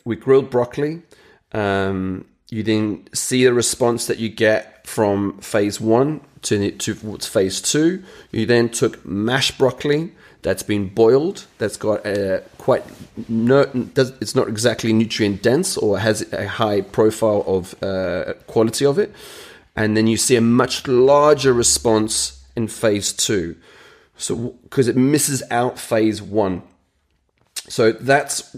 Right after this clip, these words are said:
kind of what we see from a, a, from a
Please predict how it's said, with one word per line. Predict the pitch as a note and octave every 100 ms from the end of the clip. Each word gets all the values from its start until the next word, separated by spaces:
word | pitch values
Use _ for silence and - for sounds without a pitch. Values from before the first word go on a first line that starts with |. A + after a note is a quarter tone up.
| -
kind | C3+
of | C3
what | B2 A2+
we | A#2+
see | - B2+ A#2+
from | A#2+
a, | A2 G2 F#2+ - - -
a, | A#2 G#2 F#2 - - _ _ _ -
from | A2 G#2
a | F#2+